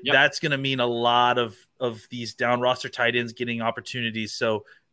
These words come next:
Speaker 2: Hendershot's a guy that, that you think you can get some, uh, some juice from.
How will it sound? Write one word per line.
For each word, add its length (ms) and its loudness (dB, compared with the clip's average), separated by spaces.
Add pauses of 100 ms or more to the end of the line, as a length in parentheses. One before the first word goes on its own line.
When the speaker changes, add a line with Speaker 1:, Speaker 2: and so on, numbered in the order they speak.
Speaker 2:
Hendershot's 500 4
a 40 -8
guy 320 2
that, 260 -4
that 180 -4
you 100 -8
think 240 -8
you 80 -14
can 160 -14
get 240 -4
some, 340 -6
uh, 180 -2
some 200 -10
juice 260 -4
from. 320 2